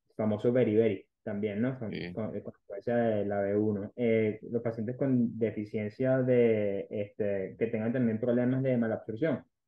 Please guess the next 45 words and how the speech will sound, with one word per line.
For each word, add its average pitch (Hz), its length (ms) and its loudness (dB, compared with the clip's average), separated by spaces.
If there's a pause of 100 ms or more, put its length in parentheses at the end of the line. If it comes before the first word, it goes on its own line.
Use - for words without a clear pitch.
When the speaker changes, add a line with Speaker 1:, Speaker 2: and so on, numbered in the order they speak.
(320)
Speaker 1:
este, 110 340 0
o 110 80 6
los 107 100 0
pacientes 107 340 -4
que 120 100 0
tienen 110 480 0
después 107 460 -2
de, 113 560 4
de 101 200 -2
bypass 104 480 -2
gástricos, 117 720 2
o 98 120 -8
pacientes 107 440 -6
que 113 100 0
tengan 113 400 0
síndrome 117 400 2
de 120 60 4
intestino 104 420 -8
corto 117 460 0
por 113 200 2
algún 101 300 -2
problema 117 480 0
intestinal, 113 720 -2 (300)
o 110 100 -2
los 107 100 -2
pacientes 113 300 -2
mismos 123 260 0
con 123 140 2
enfermedad 101 340 -2
inflamatoria, 117 600 0
enfermedad 101 400 -6
de 101 80 -6
Crohn, 120 240 0
por 107 160 -2
ejemplo, 120 400 -6 (560)
tienen 110 280 -2
con, 123 320 -4
eh, 101 460 -2
desarrollan 107 500 -2
déficit 117 400 0
de 117 120 2
B 104 100 2
doce, 107 480 0
por 95 220 -10
ejemplo, 95 380 -10